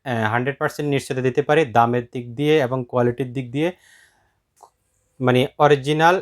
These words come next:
এবং অথেন্টিক প্রোডাক্ট পাবেন আমরা, আপনারা, এবং হোলসেল প্রাইসে পাবেন।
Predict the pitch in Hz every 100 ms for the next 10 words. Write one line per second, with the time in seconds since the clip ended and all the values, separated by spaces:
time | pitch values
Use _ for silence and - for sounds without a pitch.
0 | - 135 147 170 139 135 147 135 - -
1 | 131 127 - 139 143 139 135 156 160 -
2 | 131 147 170 131 127 156 - 151 139 143
3 | 139 120 120 104 92 92